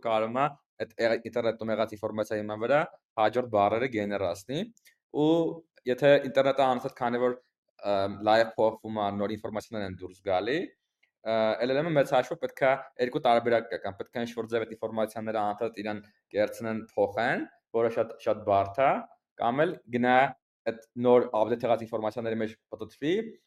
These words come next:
պատասխանները գտնի ու կոմպրեսի ու տա, էլի։ Ու այդ տարբերակով գնացին և chat G P T-ն և Google-ը այդ։ Հիմա որ գնում ես Google-ում ինչ-որ բան ես գրում, հատկապես Ամերիկայում կամ chat G P T-ում,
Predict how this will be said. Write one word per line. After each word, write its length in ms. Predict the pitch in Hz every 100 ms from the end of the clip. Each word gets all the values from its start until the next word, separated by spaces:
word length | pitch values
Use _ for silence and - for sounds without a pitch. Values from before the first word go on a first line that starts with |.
| -
պատասխանները 580 | 120 131 - 123 123 123 120
գտնի 360 | 117 - 175 226 233 _ _ -
ու 120 | 170 180 - - -
կոմպրեսի 480 | 131 123 139 185 202
ու 100 | 170 -
տա, 100 | 92 110
էլի։ 140 | 185 139 - _
Ու 120 | -
այդ 80 | 180 175
տարբերակով 440 | 151 135 139 131
գնացին 400 | 110 101 95 160
և 80 | 131 -
chat 160 | 123 110
G 80 |
P 140 | - -
T-ն 160 | 160
և 80 | 123
Google-ը 320 | 113 101 87
այդ։ 140 | 87 - _ _ -
Հիմա 180 | 110 113
որ 120 | 110 - -
գնում 200 | 107 107
ես 80 | 107
Google-ում 240 | 95 104 104
ինչ-որ 160 | 104 101
բան 140 | 98
ես 100 | 90 95
գրում, 220 | 123 156
հատկապես 380 | 101 - - - 101
Ամերիկայում 460 | 98 92 90 92
կամ 80 | 92
chat 220 | 101 95 95
G 60 | -
P 80 |
T-ում, 300 | - 139 202